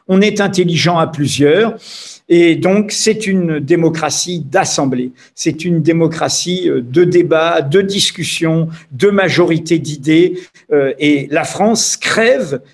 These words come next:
d'être aujourd'hui dans un absolutisme présidentiel. Nous sommes, pour moi,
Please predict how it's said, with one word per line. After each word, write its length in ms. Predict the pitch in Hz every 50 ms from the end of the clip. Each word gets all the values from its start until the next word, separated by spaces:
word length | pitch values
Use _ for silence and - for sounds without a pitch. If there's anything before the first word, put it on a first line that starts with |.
| _ -
d'être 400 | 139 131 196 202 196 - - - _ -
aujourd'hui 720 | 262 214 165 196 180 156 139 139 156 156 190 247 269 -
dans 260 | - - - - - 165
un 280 | 165 160 160 180 233
absolutisme 1120 | 294 285 - - - - - 247 233 196 196 175 185 - 208 226 220 170 135 147 165 165 160
présidentiel. 920 | 165 165 165 143 - 143 139 135 135 127 - - 143 160 208 226 208 - - - - - - -
Nous 180 | 160 185 214 202
sommes, 540 | - - - 196 220 254 294 269 196 147 - - _ _ -
pour 160 | 214 226 190
moi, 420 | 190 170 160 156 160 180 226 240